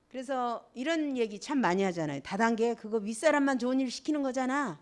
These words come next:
이런 얘기 정말 많이 하거든요. 자, 과연 그런지 한번 볼게요. 삼십 대 삼십을 했을 때 십오 점이라는 점수를 주면 한 육만 오천 원 정도가 들어와요.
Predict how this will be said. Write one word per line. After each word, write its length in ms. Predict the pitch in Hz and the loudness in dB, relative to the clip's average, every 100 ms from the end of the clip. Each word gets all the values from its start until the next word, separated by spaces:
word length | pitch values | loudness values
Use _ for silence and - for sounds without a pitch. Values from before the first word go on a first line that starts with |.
| _ | _
이런 220 | 208 262 | -4 -2
얘기 160 | 269 247 | -2 -4
정말 360 | 247 330 427 403 | -4 -2 0 0
많이 240 | 220 185 | 0 0
하거든요. 540 | 180 170 160 165 220 254 - - - | -2 -4 -6 -4 -4 -8 -16 -20 -14
자, 140 | 180 | -12
과연 380 | - 262 294 311 | -8 2 4 6
그런지 300 | 247 269 240 | 4 2 0
한번 220 | 226 220 | -6 -8
볼게요. 600 | 175 180 240 196 180 262 - _ _ _ _ _ | -10 -6 -4 -4 -4 -8 -14 _ _ _ _ _
삼십 440 | - 370 370 359 | -6 -6 -6 -8
대 140 | 359 | -8
삼십을 440 | 302 320 311 302 269 | -6 -6 -6 -6 -6
했을 300 | 277 285 254 | -6 -8 -8
때 460 | 247 277 208 139 - | -4 -4 -6 -10 -18
십오 380 | - 320 311 | -12 -10 -8
점이라는 400 | 277 262 233 208 | -6 -6 -6 -8
점수를 420 | 185 196 190 226 190 | -10 -12 -14 -14 -14
주면 220 | 185 180 | -12 -12
한 160 | 208 190 | -12 -10
육만 280 | 180 214 185 | -8 -6 -6
오천 260 | 170 208 | -8 -6
원 100 | 196 | -6
정도가 360 | 170 147 127 151 | -6 -6 -8 -12
들어와요. 640 | - 185 147 135 170 247 | -10 -8 -8 -10 -12 -14